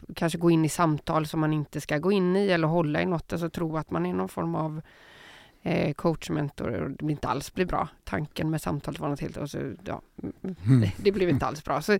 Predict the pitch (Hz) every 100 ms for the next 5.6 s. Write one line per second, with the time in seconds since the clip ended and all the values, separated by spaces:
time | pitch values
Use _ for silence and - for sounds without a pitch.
0 | - - 107 107 - - 226 220 - 220
1 | 226 196 185 - - 175 - 156 - 302
2 | - - - - - - - - 160 165
3 | 165 165 165 - 196 - 185 240 269 -
4 | 208 233 247 240 - 202 220 - - 214
5 | - 190 165 190 233